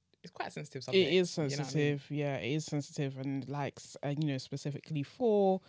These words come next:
Speaker 2: trans people as well, like,
Speaker 1: Yeah.
Speaker 2: especially y-, young trans people having to see this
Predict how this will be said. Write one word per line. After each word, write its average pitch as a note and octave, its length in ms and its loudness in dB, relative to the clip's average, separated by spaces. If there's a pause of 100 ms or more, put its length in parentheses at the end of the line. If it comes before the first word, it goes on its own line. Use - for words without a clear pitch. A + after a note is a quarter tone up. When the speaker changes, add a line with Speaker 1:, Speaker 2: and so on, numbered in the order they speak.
(140)
Speaker 2:
trans C#4+ 240 -2
people A3 300 0
as G3+ 120 4
well, G#3+ 300 8
like, D#3+ 160 6
Speaker 1:
Yeah. - 60 0
Speaker 2:
especially G#3 400 0
y-, F3 400 2 (120)
young F#3 420 4
trans E3+ 220 0
people D#3 200 2
having D#3 260 2
to - 160 -8
see E3+ 240 0
this C#3 280 0